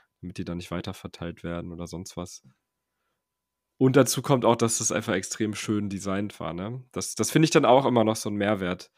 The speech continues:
äh, den man halt dann natürlich hat durch so ein Buch.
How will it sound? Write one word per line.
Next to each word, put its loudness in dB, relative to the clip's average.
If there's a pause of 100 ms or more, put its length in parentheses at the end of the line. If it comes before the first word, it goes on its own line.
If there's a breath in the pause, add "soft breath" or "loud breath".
(720)
äh, -2
den -4
man -4
halt -6
dann -6
natürlich -8
hat -14
durch -16
so -12
ein -10
Buch. -10